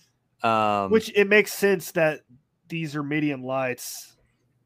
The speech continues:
Speaker 2: and fast action rods because they like their small stuff.
Speaker 1: Well, yeah, and I mean, y-, Z-Man got, they made their bread and butter off the T R D, so this is a T R D rod.
Speaker 2: Yeah, and it
Speaker 1: That's
Speaker 2: looks
Speaker 1: what it
Speaker 2: cool,
Speaker 1: is.
Speaker 2: like the, uh, the wraps around, like, the,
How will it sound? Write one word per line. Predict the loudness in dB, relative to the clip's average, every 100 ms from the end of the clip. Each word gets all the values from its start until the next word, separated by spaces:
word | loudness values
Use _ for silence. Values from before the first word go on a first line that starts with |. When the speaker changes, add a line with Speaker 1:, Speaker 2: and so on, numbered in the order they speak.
| -20
Speaker 2:
and | -20 -10
fast | -4 -4 -4 -8
action | -8 -10 -14
rods | -8 -6 -8
because | -12 -18 -16 -18 -20 -20 _ _ _
they | -18 -10
like | -10 -10
their | -14
small | -18 -12 -12
stuff. | -12 -14 -14 -14 _ _ _ _ _ _ -20 0
Speaker 1:
Well, | 8 8
yeah, | 10 8 8 8
and | 6 4
I |
mean, | 0 -2 -4 -8
y-, | -18 -12
Z-Man | -2 0 2 0
got, | -2 -4 -6 -4
they | 0
made | 0 0
their | -4
bread | -4 -6
and | -4
butter | -4 -4
off | -4
the | -10
T | -12 -10
R | -8
D, | -8 -8 -10
so | -6
this | -4 -2
is | -2
a | -4
T | -2 2 4
R | 2
D | 0 -2
rod. | -2 -4 -8 -14 _ _ _ -12
Speaker 2:
Yeah, | -10 -10 -12 -16 _ _ _ _ _ _ 2
and | 6
it |
Speaker 1:
That's | 8
Speaker 2:
looks | 8
Speaker 1:
what | 6
it | 8
Speaker 2:
cool, | 8 10 6
Speaker 1:
is. | 6
Speaker 2:
like | 6 6
the, | 2 4 6
uh, | 4 2 -2 -8 _ _ _ _ _ _ _ _ _ -6
the | -2
wraps | 2 6 6 6 2
around, | 2 2 0
like, | 2 0 0
the, | -6 -6 -8